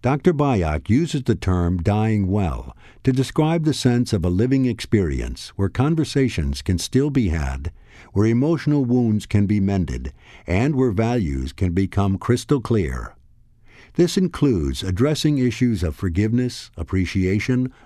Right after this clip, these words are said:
love, and saying goodbye. The experience of dying well may not suit everyone, and there surely are many good reasons for some of us to fight off impending death.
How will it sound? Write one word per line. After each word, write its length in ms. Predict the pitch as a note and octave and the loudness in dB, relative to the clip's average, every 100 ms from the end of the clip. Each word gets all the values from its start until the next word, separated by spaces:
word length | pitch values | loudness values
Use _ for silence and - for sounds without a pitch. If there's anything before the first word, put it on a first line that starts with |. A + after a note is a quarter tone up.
| - | -4
love, 460 | G2 A2 B2+ C3 - - | -2 0 0 -4 -8 -8
and 160 | G2+ G#2 | -2 -2
saying 360 | - G#2+ G#2 G#2 | 2 2 2 0
goodbye. 640 | G#2+ F#2 D#2+ B1 A1+ - _ - _ _ - _ - - _ | 0 0 -2 -4 -10 -14 _ -20 _ _ -20 _ -20 -20 _
The 160 | G2+ A#2 | 0 2
experience 680 | A#2+ - C#3+ D#3 E3 E3 - | 0 0 0 2 0 0 0
of 160 | F#2+ | 0
dying 460 | E2+ F2+ F2+ F#2 F2 | 2 0 2 0 0
well 400 | E2+ C2 A1+ B1+ | -2 -2 -6 -6
may 180 | D#2+ G2+ | -2 0
not 280 | A#2+ A#2 A2 | 0 -2 0
suit 240 | - G2+ | 0 2
everyone, 580 | E2+ C#2 C2 B1 - A#1 - - - | 0 -2 -4 -6 -8 -12 -16 -12 0
and 160 | G#2 | 2
there 80 | A#2 | 2
surely 400 | A2 D3+ D#3 D3+ | 0 0 2 0
are 180 | G#2 F#2 | 0 2
many 300 | F2+ A2 C#3 | 2 2 2
good 200 | C3+ B2 | 0 0
reasons 500 | G2 E2 C#2 B1+ B1+ | 0 0 -2 -6 -4
for 160 | - | -2
some 300 | A2 - C#3 | 0 2 2
of 120 | G2+ C#2+ | 0 -2
us 180 | C#2+ | -6
to 120 | - F2 | -4 -4
fight 380 | - G#2 A2 | -2 0 0
off 280 | F#2+ C#2+ C2+ | 0 -2 -2
impending 560 | E2 D#2 E2 E2+ F2+ F#2+ | -2 -2 0 0 0 0
death. 380 | D#2+ C2 A1 | -2 -6 -10